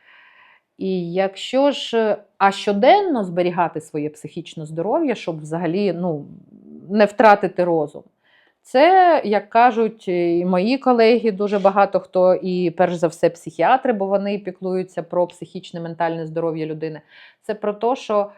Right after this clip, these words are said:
щоденні ри-, ну, такі ритуальні дії, можна сказати, да, про те, що,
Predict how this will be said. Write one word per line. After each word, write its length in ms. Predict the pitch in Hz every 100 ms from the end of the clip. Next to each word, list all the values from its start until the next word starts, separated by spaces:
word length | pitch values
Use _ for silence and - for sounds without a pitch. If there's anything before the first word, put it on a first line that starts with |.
| _ _
щоденні 960 | - 220 190 202 247 302 294 294 302 302 _ -
ри-, 320 | 185 180 180
ну, 240 | 190 202 226
такі 300 | 196 - 185
ритуальні 640 | 196 202 208 214 226 202
дії, 400 | 180 180 190 170
можна 320 | 151 147 147
сказати, 580 | - - 143 143 - 147 151
да, 200 | 196 220
про 200 | - 151
те, 220 | - 156
що, 300 | - 160